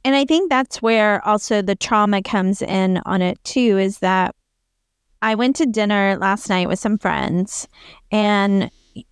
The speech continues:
they've been married a really long time and they're both in program and met in the program. And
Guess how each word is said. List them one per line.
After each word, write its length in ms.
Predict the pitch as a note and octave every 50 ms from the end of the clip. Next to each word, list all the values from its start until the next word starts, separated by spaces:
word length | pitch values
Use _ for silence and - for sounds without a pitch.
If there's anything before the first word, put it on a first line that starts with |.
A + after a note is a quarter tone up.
| _ _ _
they've 280 | - G3 G#3 A#3+ A3+ A3+
been 240 | G3+ A#3+ A#3+ A#3 A3+
married 500 | G#3+ G#3+ G#3+ G#3+ G#3+ G#3+ G#3+ G#3 F#3 G3 - _ _ - -
a 100 | A3+ A3
really 280 | A3 A#3+ A#3+ B3 B3
long 220 | A#3+ A#3 A3+ A3+ A3+
time 480 | G#3+ - - G3 F#3+ F#3 F#3 F#3 G3
and 220 | F#3+ - G3 G3+ G3
they're 100 | G3 G3
both 280 | F#3 F#3+ G3 G#3 A3 -
in 140 | A3 A3 A3+
program 540 | - - G3 F3+ E3+ F3+ F3 F3 F3+ F3+ F3
and 100 | F3 F3
met 160 | F3 F3+ F#3+
in 60 | -
the 80 | G3+ G#3
program. 720 | - - G3 F3 E3+ - F3 E3+ E3+ E3+ E3 E3 F3 F3+ F#3+ _ - - - - - - - _ _ -
And 720 | - G#3 G#3 G#3 G3+ G3+ G3+ G3+ G#3 F#3+ G3 F#3+ F3+ -